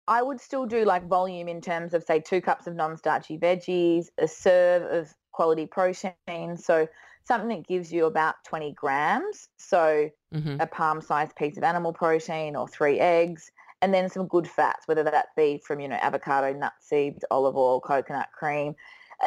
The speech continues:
Speaker 1: two options would be good. Um, and so you're getting lots of good calories and nutrients, but it's a lower carbohydrate choice.
Speaker 2: Right. So you're basically skipping the cup of fruit after that.
Speaker 1: Yeah, for sure.
Speaker 2: Yeah.
Speaker 1: Mm-hmm.
Speaker 2: Okay.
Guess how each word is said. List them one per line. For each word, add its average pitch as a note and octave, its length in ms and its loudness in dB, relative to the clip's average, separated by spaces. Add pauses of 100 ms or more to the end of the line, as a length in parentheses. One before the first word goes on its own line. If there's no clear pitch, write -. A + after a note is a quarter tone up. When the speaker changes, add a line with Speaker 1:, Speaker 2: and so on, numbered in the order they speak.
(140)
Speaker 1:
two D#4 220 4
options C4 440 -4
would B3 120 -4
be A#3 100 -6
good. A3+ 420 2 (360)
Um, G3+ 460 2 (300)
and A3+ 180 0
so C4 80 0
you're B3+ 160 -2
getting C4+ 280 0
lots - 240 -2
of F#3+ 60 -6
good F3 220 -6
calories F3+ 680 2
and E3 160 -8
nutrients, C#3 960 -6 (100)
but E3 280 2
it's E3+ 180 -4
a E3 40 0
lower D3+ 280 2
carbohydrate C#3 760 -4
choice. - 580 -6 (140)
Speaker 2:
Right. D#3 360 -2
So D3+ 100 -6
you're C#3 120 -4
basically D3 460 -4
skipping B2+ 640 -6
the C3+ 80 -8
cup - 200 -6
of A#2+ 100 -8
fruit A#2+ 260 -4
after A#2 300 -6
that. - 120 -2
Speaker 1:
Yeah, D#3+ 300 2 (120)
for A3 100 -4
sure. G#3+ 240 2 (280)
Speaker 2:
Yeah. F3+ 580 -6
Speaker 1:
Mm-hmm. A#2 280 -16
Speaker 2:
Okay. G#3 500 -14